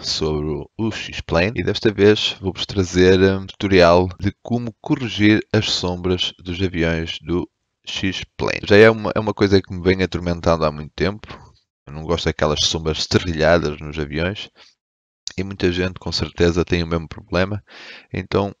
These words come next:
vamos lá consertar isso, ok pessoal? Vamos lá então. Tudo que precisamos é de um plugin chamado Data Ref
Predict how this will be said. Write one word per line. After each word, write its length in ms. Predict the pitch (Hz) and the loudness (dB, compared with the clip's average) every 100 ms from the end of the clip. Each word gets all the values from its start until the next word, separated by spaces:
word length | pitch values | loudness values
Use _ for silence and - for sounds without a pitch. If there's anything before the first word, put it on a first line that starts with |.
| _ - | _ -4
vamos 280 | 98 92 | -2 2
lá 100 | 90 | 0
consertar 540 | 90 90 - 85 82 73 | 0 -2 -2 0 2 2
isso, 340 | - - - - | 0 -4 -6 -10
ok 260 | - 117 | 2 4
pessoal? 380 | 139 - 95 76 - | 6 4 4 2 -4
Vamos 220 | 101 113 | -2 4
lá 100 | 95 | 4
então. 240 | 87 - - _ - - - - - | 4 -2 -4 _ -12 -12 -14 -16 -2
Tudo 160 | 160 | 0
que 60 | 165 | 0
precisamos 580 | - - 117 98 85 90 | 0 4 6 6 6 4
é 100 | 98 | 4
de 80 | 107 | 2
um 100 | 101 | 0
plugin 480 | 98 98 120 127 101 - - | 8 8 8 2 -8 -10 -12
chamado 500 | - 98 95 92 87 | -8 -2 4 4 4
Data 420 | 78 104 104 87 | 6 6 6 4
Ref 480 | 82 95 101 - - | 4 4 4 0 -14